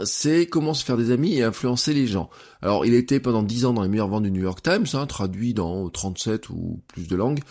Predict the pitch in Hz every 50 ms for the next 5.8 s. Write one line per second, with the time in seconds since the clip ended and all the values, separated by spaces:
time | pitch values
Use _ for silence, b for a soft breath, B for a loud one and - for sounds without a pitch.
0 | B B B B B B - 95 98 101 101 98 98 95 95 113 110 117 131 139
1 | 147 147 143 139 117 107 98 110 98 - 135 156 151 117 - - 101 95 92 92
2 | 90 98 135 160 165 143 156 151 127 113 113 113 110 101 101 95 98 95 87 98
3 | 95 85 92 95 101 110 139 180 202 139 117 120 117 107 95 87 85 82 80 78
4 | 85 90 95 101 101 95 90 - - 131 151 - B B B B B B B B
5 | - 110 123 131 127 117 117 113 113 110 107 104 101 95 82 76